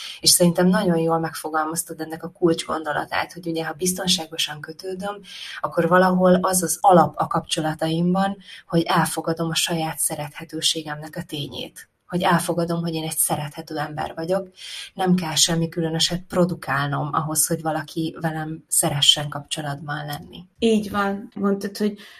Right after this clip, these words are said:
Speaker 2: hogyha bizonytalanul, meg hogyha biztonságosan kötődsz, hogy, hogy ezt nehéz felismerni,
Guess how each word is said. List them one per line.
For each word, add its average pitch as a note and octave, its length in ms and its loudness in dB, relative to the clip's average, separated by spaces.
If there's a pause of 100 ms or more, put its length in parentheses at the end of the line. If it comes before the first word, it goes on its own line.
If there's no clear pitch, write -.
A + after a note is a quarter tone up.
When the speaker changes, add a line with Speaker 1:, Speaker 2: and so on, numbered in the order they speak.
(120)
Speaker 2:
hogyha F#3+ 440 -4
bizonytalanul, G3 760 0
meg F#3 180 -4
hogyha G#3 240 -4
biztonságosan G3 1200 -4
kötődsz, G#3 480 -2
hogy, G3 220 -4
hogy F#3+ 180 -2
ezt G3 160 -2
nehéz F#3 420 0
felismerni, G3+ 840 0